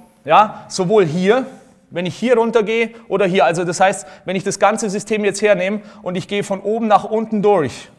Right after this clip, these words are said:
ich fange an bei dreißig Prozent statisch, hier habe ich, äh, einen relativen hohen, ähm, sage ich mal, Sicherheitsgrad bei dreißig Prozent statisch,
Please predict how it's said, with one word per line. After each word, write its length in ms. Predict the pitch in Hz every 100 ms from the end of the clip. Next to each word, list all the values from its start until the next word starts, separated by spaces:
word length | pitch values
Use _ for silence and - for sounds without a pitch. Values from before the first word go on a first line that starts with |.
| _
ich 120 | - -
fange 240 | 180 202
an 160 | 175 190
bei 160 | 170
dreißig 460 | 151 147 196 214 214
Prozent 340 | 196 - 175
statisch, 580 | - 185 185 185 117 - - - - -
hier 420 | - 202 220 247 - - -
habe 180 | 190 208
ich, 160 | -
äh, 40 | 180
einen 440 | 190 196 175 180
relativen 640 | 190 214 208 202 180 160
hohen, 500 | 147 202 233 233 233 - _ _
ähm, 400 | 175 180 185 180
sage 240 | 185 185 185
ich 60 |
mal, 200 | 180 170
Sicherheitsgrad 1000 | 170 214 208 165 147 - 135 120 101 - - _ _ _ -
bei 140 | 147
dreißig 380 | 151 151 151 151
Prozent 340 | 143 151 127
statisch, 520 | - 127 101 110 -